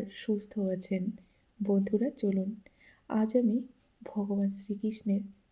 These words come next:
কিছু মূল্যবান উক্তিবাণী গীতার বিভিন্ন অধ্যায় থেকে তুলে ধরার চেষ্টা করেছি, যে বাণীগুলো শুনলে আমাদের জীবনের চলার পথটা কিন্তু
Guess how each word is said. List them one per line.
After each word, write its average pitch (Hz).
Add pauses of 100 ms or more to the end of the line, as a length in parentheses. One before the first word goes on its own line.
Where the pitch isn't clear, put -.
(120)
কিছু 214 (420)
মূল্যবান 196
উক্তিবাণী 196 (600)
গীতার 214 (220)
বিভিন্ন 214 (120)
অধ্যায় 196
থেকে 202 (580)
তুলে 196
ধরার 185
চেষ্টা 190
করেছি, 190 (760)
যে 226
বাণীগুলো 214
শুনলে 226 (240)
আমাদের 196
জীবনের 196 (440)
চলার 214
পথটা 220
কিন্তু 220